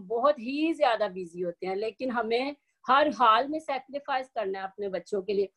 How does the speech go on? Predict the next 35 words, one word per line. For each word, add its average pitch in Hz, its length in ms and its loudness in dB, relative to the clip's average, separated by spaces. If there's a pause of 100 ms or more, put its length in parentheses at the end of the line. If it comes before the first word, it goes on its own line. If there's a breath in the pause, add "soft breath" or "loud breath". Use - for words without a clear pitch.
(260)
अपने 254 280 2
बच्चों 233 380 4
को 240 160 2
खुदा 202 340 2
में 208 120 0
लाने 202 320 4
के 220 200 2
लिए, 220 260 2
अपने 214 320 2
बच्चों 196 340 0
को 214 120 -4
कलाम 202 600 4 (500 soft breath)
के 254 80 8
मुताबिक 214 560 2
उनकी 214 260 -4
तरबियत 202 600 0
करने 233 280 4
के 226 160 4
लिए, 220 300 2 (680)
अपने 247 380 0 (120)
आप 226 300 8
को 311 80 6
change 220 380 2
करना 185 300 2
है 185 60 -2
हमने, 185 300 2
उनके 214 280 0
लिए 269 160 2
role 190 280 2
model 185 320 -2
बनने 175 260 -2
की - 220 -16 (400)
कोशिश 233 360 2
करनी 147 340 -2
है। 143 180 -6